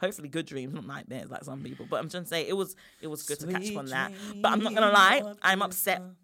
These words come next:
Speaker 1: because we were
Speaker 2: Why?
Speaker 1: supposed to go and watch Us. And guys, I know Mars gonna
Speaker 2: I
Speaker 1: talk about
Speaker 2: went.
Speaker 1: that. And of course the whole, but I can't wait to see it though. I'm gonna see,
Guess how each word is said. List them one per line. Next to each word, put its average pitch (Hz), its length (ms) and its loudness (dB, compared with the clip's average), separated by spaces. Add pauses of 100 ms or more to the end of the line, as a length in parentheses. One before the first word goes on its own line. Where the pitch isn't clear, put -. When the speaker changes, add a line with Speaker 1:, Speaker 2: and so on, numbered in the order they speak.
(120)
Speaker 1:
because 175 460 -2 (100)
we 135 80 -12
were 131 80 -4
Speaker 2:
Why? 190 60 -2
Speaker 1:
supposed 196 260 -6
to 220 60 -10
go 180 140 0
and 170 120 -2
watch - 220 -8
Us. 190 420 0 (100)
And 214 200 -6
guys, 156 240 0
I 151 60 -8
know 165 120 -6
Mars 151 260 -4
gonna - 140 -14
Speaker 2:
I - 60 -6
Speaker 1:
talk 196 100 -4
about 139 160 0
Speaker 2:
went. 127 120 -2
Speaker 1:
that. 156 260 4 (440)
And 208 300 0
of 185 160 -6
course 208 240 -6
the 196 80 -8
whole, 208 120 -4
but - 200 -2
I 190 160 8
can't 190 280 -4
wait 190 140 -4
to - 60 -14
see 160 300 -8
it - 100 -10
though. 143 320 -2
I'm - 80 -8
gonna 156 140 -8
see, - 200 -10